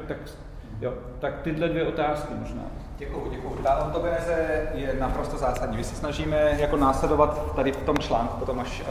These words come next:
Speaker 2: až se k vám jednou konečně dostane, bude v té pořádné podobě. A vzhledem k tomu, jak velký to je úkol, tak se snažíme všechny ty čtyři, celou tu Tinbergenovu čtyřku jako nějakým způsobem adresovat. Tady jsem se k tomu vůbec nedostal.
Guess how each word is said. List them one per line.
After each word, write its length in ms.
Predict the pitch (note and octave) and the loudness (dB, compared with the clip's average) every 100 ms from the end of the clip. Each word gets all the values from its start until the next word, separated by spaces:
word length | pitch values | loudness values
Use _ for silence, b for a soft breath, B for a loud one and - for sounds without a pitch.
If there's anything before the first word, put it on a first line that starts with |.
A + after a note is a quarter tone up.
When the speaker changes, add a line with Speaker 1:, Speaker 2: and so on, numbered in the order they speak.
| B2 | -4
Speaker 2:
až 120 | - | -2
se 120 | C3+ | -4
k 100 | - | -2
vám 160 | C3+ B2+ | 0 0
jednou 180 | B2+ C3 C3 | 0 0 0
konečně 260 | B2+ B2 - | -2 -2 0
dostane, 440 | A#2 - B2+ B2 - | 0 2 2 2 0
bude 120 | B2 | 0
v 100 | - | 0
té 60 | |
pořádné 380 | C3+ B2+ B2+ B2+ | 0 4 4 6
podobě. 360 | A#2 A#2 B2 C3 B B B B B B - | 4 4 4 2 B B B B B B 2
A 600 | A#2 A#2 A#2 A#2 A#2 A#2 A#2 | 6 8 8 6 6 8 6
vzhledem 280 | A#2 D3 C#3+ | 8 6 6
k 20 | |
tomu, 180 | D3+ C#3+ | 6 6
jak 260 | C#3 - | 6 6
velký 480 | C#3 C#3 C3+ C#3+ C#3+ | 4 6 4 2 2
to 220 | C#3+ D3 | 4 4
je 480 | C3 B2+ B2+ C3 C3+ | 6 6 6 6 6
úkol, 540 | B2+ B2 - C3 C#3+ C3+ | 4 2 6 8 10 8
tak 160 | D3 | 6
se 100 | - | 0
snažíme 380 | C3 C3 C#3+ C#3 | -2 0 2 0
všechny 260 | - C#3+ C3 | 0 -2 0
ty 140 | B2+ | -2
čtyři, 380 | - C3+ C3 - | 0 2 2 0
celou 220 | - B2+ | 2 2
tu 140 | B2+ | 2
Tinbergenovu 680 | B2+ - B2 B2 B2 B2+ B2+ | -2 0 2 2 4 4 2
čtyřku 360 | C3 B2+ - C3 | 0 -4 -2 0
jako 200 | B2 C3+ | 2 2
nějakým 300 | B2 B2 B2+ | 0 0 -4
způsobem 280 | - C#3+ C#3 | -4 -4 -2
adresovat. 480 | A2 A#2 - A2+ A2 | 0 0 0 -2 0
Tady 180 | A2 A2+ | -2 -4
jsem 300 | B2+ A#2 A#2+ | -4 -4 -4
se 120 | - | -6
k 40 | |
tomu 160 | B2+ B2 | -2 -2
vůbec 200 | C3 C3 | -2 -2
nedostal. 480 | B2+ B2 - G#2 | -2 -2 -2 -2